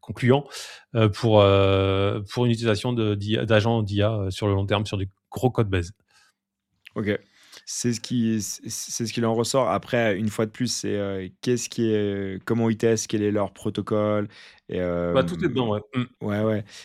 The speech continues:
Speaker 2: Et, et, euh, je pense qu'il y a pas, euh, tu vois, il, il faut pas, euh, résumer, dire, euh, le vibe code, euh, faut arrêter, c'est nul, c'est pas bien, c'est pas fiable.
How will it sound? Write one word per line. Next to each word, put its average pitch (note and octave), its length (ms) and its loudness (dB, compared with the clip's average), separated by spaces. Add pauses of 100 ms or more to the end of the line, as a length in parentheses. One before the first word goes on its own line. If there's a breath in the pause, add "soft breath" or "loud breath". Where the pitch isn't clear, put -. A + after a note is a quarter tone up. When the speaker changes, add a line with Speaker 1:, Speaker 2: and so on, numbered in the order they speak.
(160 loud breath)
Speaker 2:
Et, F2 840 0
et, F2+ 60 -2
euh, F2+ 600 -4
je G#2 340 0
pense C#3+ 320 2
qu'il - 160 -4
y G2+ 40 2
a G2 40 -2
pas, A#2 460 2
euh, G#2 380 -2
tu A#2+ 100 -2
vois, A#2 100 2
il, G2+ 280 -6
il G2 60 -8
faut G#2+ 160 -4
pas, A2+ 440 2
euh, G2 340 -4 (160)
résumer, A#2 640 0 (400 soft breath)
dire, A2 340 0
euh, G2 240 -2
le G#2 180 2
vibe A#2 280 0
code, B2 280 0
euh, G2 160 -2
faut G#2 160 -4
arrêter, A2 360 -2
c'est - 160 -8
nul, A2+ 240 -4
c'est G2 140 -8
pas F#2+ 120 -4
bien, G#2 220 -2
c'est - 100 -12
pas F#2+ 100 -4
fiable. C3+ 360 -2